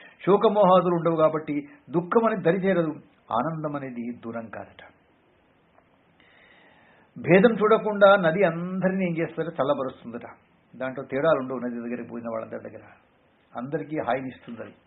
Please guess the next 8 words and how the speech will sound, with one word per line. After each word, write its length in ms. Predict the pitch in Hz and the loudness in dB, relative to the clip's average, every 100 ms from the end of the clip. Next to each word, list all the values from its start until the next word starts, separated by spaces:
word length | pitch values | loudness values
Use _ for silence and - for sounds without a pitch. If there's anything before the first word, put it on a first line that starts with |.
| _ _ _ _ _ _ _ _ _ _ - | _ _ _ _ _ _ _ _ _ _ -8
ఈ 160 | 165 185 170 | -4 -2 2
ప్రేమల్ని 600 | 180 190 190 185 185 175 | 4 4 4 2 -2 0
త్యాగాల్ని 480 | 165 170 180 175 180 | 2 4 4 2 -2
ప్రకృతిలో 540 | 156 175 175 175 175 160 - _ _ _ - - _ _ 110 | -6 -6 -4 0 0 -2 -6 _ _ _ -20 -20 _ _ -2
ఆవిష్కరించినటువంటి 800 | 117 123 - 143 127 135 127 120 | -2 -2 -8 -12 -10 -8 -8 -6
పరమాత్మ 580 | 117 123 160 170 170 170 135 - - _ _ _ _ _ _ _ 113 | -2 2 6 6 4 0 0 -4 -16 _ _ _ _ _ _ _ -12
ఆయనను 280 | 110 120 117 113 | -8 -8 -8 -8
ఆశ్రయించిన 520 | - 147 147 - | -8 -8 -10 -10